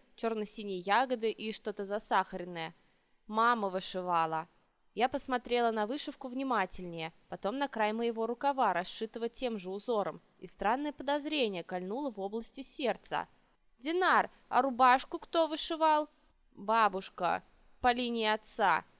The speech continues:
Серые глаза как-то странно на меня посмотрели. "Она у меня неординарная, но получше твоей будет".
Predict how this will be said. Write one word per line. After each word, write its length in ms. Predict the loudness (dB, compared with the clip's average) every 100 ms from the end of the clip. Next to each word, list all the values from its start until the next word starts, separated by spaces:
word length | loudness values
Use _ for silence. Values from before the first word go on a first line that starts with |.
| _ -4
Серые 320 | 2 2 2
глаза 320 | 0 0 0
как-то 280 | -2 -6 -4
странно 460 | -4 0 2 2 0
на 100 | -4
меня 240 | -4 -4
посмотрели. 760 | -2 -2 -2 -6 -6 -6 -8 -12 _ _ _ 0
"Она 240 | 4 4
у 20 |
меня 240 | 4 2 2
неординарная, 960 | 4 4 2 -2 4 4 4 2 -2
но 300 | 0 0 0
получше 560 | 4 6 6 0 -4 -4
твоей 420 | 0 2 2 0
будет". 480 | -2 -6 -8 -10